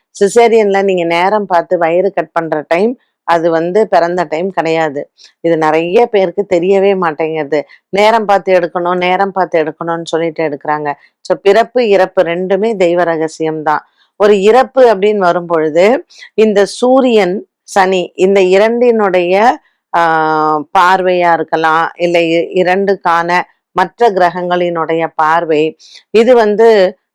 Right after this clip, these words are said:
அஹ், இப்ப ராசி கட்டம் இருக்கு இல்லையா, நம்ம அந்த மாதிரி நவாம்சம், ஷோடசாம்சம், தசாம்சம், இந்த மாதிரி கட்டங்கள் இருக்கு. So, அதுல இந்த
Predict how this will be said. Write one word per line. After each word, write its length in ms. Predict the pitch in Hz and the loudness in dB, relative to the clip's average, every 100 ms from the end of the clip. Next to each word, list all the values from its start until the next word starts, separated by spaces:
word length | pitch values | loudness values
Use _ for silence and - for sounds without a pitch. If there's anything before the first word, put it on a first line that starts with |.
| - | -2
அஹ், 80 | 180 | 0
இப்ப 220 | 180 196 | 2 2
ராசி 440 | 190 220 226 254 | 2 0 -2 -2
கட்டம் 360 | 226 185 196 190 | -2 0 0 0
இருக்கு 260 | 170 170 | -2 -2
இல்லையா, 460 | 165 170 175 165 - _ | -2 0 2 0 -4 _
நம்ம 220 | - 196 196 | -4 0 0
அந்த 160 | 190 | 0
மாதிரி 300 | 190 196 196 | 0 2 2
நவாம்சம், 760 | 185 175 175 180 185 - 180 180 - | 2 0 0 0 -2 -4 -4 -6 -2
ஷோடசாம்சம், 760 | 185 180 175 175 165 165 175 170 | 0 0 0 -2 -6 -6 -6 -2
தசாம்சம், 680 | 170 170 175 170 160 170 165 - _ | -2 0 -2 -4 -4 -6 -6 -12 _
இந்த 140 | - 196 | -4 0
மாதிரி 320 | 196 202 214 | 0 0 0
கட்டங்கள் 520 | 190 160 180 180 165 | -2 -2 -4 -2 -4
இருக்கு. 400 | 160 147 - 147 - _ | -4 -4 -4 -4 -6 _
So, 160 | _ 170 | _ 0
அதுல 680 | 160 180 269 240 165 170 - _ _ | 0 2 0 0 -4 -8 -12 _ _
இந்த 360 | 180 170 156 | -4 -4 -2